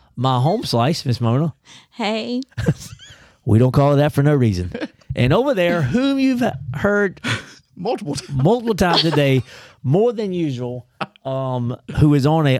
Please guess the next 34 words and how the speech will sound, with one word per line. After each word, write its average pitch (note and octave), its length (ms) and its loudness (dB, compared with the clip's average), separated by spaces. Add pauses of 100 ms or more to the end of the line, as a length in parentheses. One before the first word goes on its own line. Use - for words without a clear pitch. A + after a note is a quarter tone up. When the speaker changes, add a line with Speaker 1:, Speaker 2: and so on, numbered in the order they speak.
(100)
Speaker 1:
obviously, G#3 720 2
he's C3+ 180 4
diabetic, E3 560 0
but B2+ 120 4
he's B2 240 2
got - 320 2
a A4+ 80 -2
sugar A3 320 2
rush. - 360 0 (160)
Speaker 3:
<laughs> - 160 -2 (320)
Speaker 2:
He - 380 -6
didn't A4+ 240 2
even G4 160 0
have F#4 320 2
candy C4 300 0
before A3+ 320 -4
Speaker 3:
I F#3+ 40 2
Speaker 2:
we E3+ 60 -2
Speaker 3:
told F#3 160 2
you D#3+ 80 2
I'm D3 80 2
Speaker 2:
started. D3+ 60 0
Speaker 3:
non-practicing. C3 840 0
It's A2 140 -8
okay. A2 260 -6 (100)
Speaker 1:
Yeah, C3 260 2 (160)
he D3+ 180 4
is. C#3 160 2
Uh, C3 280 2
that's C#3 200 2
albino. B2 640 0 (880)
Speaker 3:
<laughs> - 1120 -12
Hola. D3+ 500 2
<laughs> - 60 -4